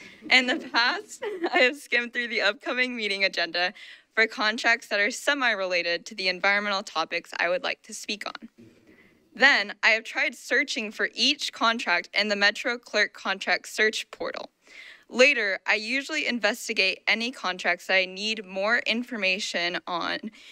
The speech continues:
before registering to speak through the online form on whichever contract is the most relevant. This time, I wanted to speak on the importance of assisting students in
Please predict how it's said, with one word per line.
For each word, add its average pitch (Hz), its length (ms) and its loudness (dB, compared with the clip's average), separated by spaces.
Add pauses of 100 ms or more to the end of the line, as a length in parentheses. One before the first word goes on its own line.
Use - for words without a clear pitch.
(440)
before 214 440 2
registering 254 600 2
to 262 60 -4
speak 208 360 -8
through 220 320 -4
the 196 200 -8
online 220 600 2
form 180 380 0
on 196 160 0
whichever 247 400 0
contract 196 580 -2
is 185 180 -4
the 190 100 -2
most 185 500 0
relevant. - 460 -4 (1120)
This - 240 6
time, 175 400 -2
I 214 140 6
wanted 240 280 0
to 302 80 -4
speak 226 340 -8
on 214 140 0
the 208 100 -4
importance 196 580 -6
of 190 140 -4
assisting 220 640 -6
students 180 600 -4 (640)
in 208 380 2